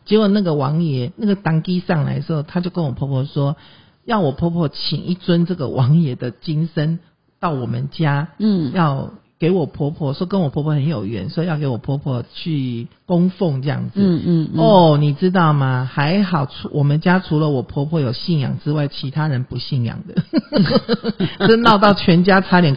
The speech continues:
Speaker 1: 革命，你知道吗？
Speaker 2: 嗯。
Speaker 1: 因为刻那个神尊要多少钱，再加上我公公觉得很夸张，你能拜祖先就不错了，你还要拜到神尊。
Speaker 2: 嗯，啊，可是因为现在很多啊。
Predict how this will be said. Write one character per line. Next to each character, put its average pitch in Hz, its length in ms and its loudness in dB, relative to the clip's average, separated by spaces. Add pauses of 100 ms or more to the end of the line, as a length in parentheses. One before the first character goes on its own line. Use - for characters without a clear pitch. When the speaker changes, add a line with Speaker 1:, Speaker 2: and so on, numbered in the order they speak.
Speaker 1:
革 139 180 4
命， 143 380 4
你 110 40 -4
知 135 60 4
道 135 200 6
吗？ 117 240 0
Speaker 2:
嗯。 156 320 0 (160)
Speaker 1:
因 269 180 4
为 269 160 4 (140)
刻 269 260 6
那 262 160 2
个 190 100 4
神 185 320 6
尊 214 200 4
要 196 120 4
多 175 140 2
少 135 140 0
钱， 147 180 -2
再 208 140 0
加 190 260 4
上 185 320 2 (320)
我 135 400 0
公 190 320 2
公 185 300 0 (320)
觉 160 160 2
得 165 260 2
很 147 220 0
夸 170 340 2
张， 175 300 2
你 151 100 2
能 160 220 4
拜 226 160 4
祖 147 220 2
先 190 180 4
就 185 100 4
不 151 160 -2
错 160 240 0
了， 135 80 2
你 127 140 -2
还 127 100 0
要 139 60 0
拜 151 180 -4
到 143 160 0
神 127 360 -4
尊。 131 340 -2 (680)
Speaker 2:
嗯， 214 240 0
啊， - 140 -6
可 202 160 0
是 262 180 -2
因 254 220 -2
为 254 100 2
现 233 300 -2
在 214 160 0
很 160 340 -4
多 156 400 -4
啊。 139 540 -4